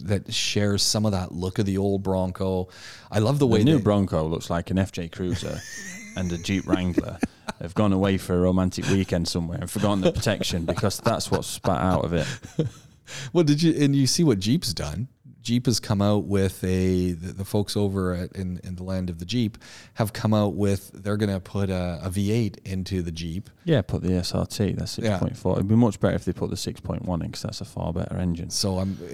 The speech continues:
Speaker 1: and, you know, and it, it's, it, it works. The space fits. I, I, I read that they wanted to put even the larger engine in, but they have trouble with cooling, and they're not sure how to cool it.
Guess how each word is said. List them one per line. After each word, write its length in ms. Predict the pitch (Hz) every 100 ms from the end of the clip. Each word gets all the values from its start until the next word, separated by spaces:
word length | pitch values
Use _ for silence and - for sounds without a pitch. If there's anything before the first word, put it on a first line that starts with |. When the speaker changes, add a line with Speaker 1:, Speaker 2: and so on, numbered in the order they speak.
| - -
Speaker 1:
and, 260 | 107 101
you 80 | 135
know, 160 | 107 98
and 100 | 107
it, 180 | 95 -
it's, 580 | 92 82 - - - -
it, 720 | 73 - - - - - - - -
it 140 | 110
works. 460 | 98 110 165 - -
The 180 | -
space 480 | 101 - - 113 117
fits. 380 | - 120 165 - - -
I, 140 | 107 117 -
I, 180 | 123 95
I 60 | 120
read 240 | 127 175
that 100 | 220
they 100 | 127
wanted 320 | 110 104 131 127
to 60 |
put 200 | - 120
even 200 | 107 104
the 80 | 101
larger 440 | 90 98 127 120 110
engine 260 | 98 90
in, 140 | 87 87
but 120 | 90
they 60 | 92
have 140 | 104
trouble 280 | - 107 104
with 120 | 92
cooling, 460 | - 104 98 80 - - - - - -
and 140 | 92
they're 80 | 95
not 200 | 98 -
sure 160 | - 90
how 100 | 95
to 80 |
cool 420 | 87 90 117 110 78
it. 180 | -